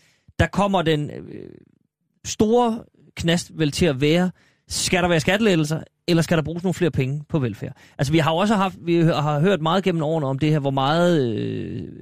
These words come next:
hvor meget skal den offentlige vækst stige? Skal vi have nulvækst? Skal vi have minusvækst, som Anders Samuelsen argumenterede for flere gange?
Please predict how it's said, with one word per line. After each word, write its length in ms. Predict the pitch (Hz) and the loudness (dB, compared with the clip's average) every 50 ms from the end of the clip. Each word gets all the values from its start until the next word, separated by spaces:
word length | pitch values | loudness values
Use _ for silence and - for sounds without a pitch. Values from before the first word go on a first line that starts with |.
| - - - | -20 -20 -16
hvor 100 | - 117 | -12 -6
meget 160 | 120 131 143 | -4 -4 -4
skal 120 | - - 151 | -2 -4 -4
den 60 | 139 | -4
offentlige 280 | 98 104 131 143 135 117 | -4 -6 -4 -4 -2 -2
vækst 220 | 107 113 - - | -2 -4 -6 -8
stige? 300 | - - 175 190 208 226 | -4 2 4 4 4 4
Skal 140 | - - 151 | 2 0 -4
vi 60 | 120 | -4
have 120 | 92 92 98 | -6 -6 -4
nulvækst? 400 | 123 160 196 220 196 165 143 - | -2 0 0 2 0 0 -2 -2
Skal 120 | - 127 | -4 -6
vi 40 | 117 | -8
have 100 | 113 104 | -6 -8
minusvækst, 580 | 113 127 156 190 226 240 185 - 175 170 160 - | -6 -2 -2 0 0 0 0 -2 -2 -4 -4 -4
som 120 | 156 131 | -6 -6
Anders 180 | 123 117 110 107 | -6 -6 -4 -2
Samuelsen 360 | 131 185 202 180 131 123 139 | -2 -2 -2 -2 -4 -4 -4
argumenterede 440 | 127 120 120 117 117 - 160 143 120 | -6 -4 -4 -6 -4 -2 -2 -2 -2
for 100 | 131 127 | -4 -4
flere 220 | 127 160 185 190 | -2 0 0 2
gange? 260 | 156 160 147 156 160 | 2 0 -2 -2 -4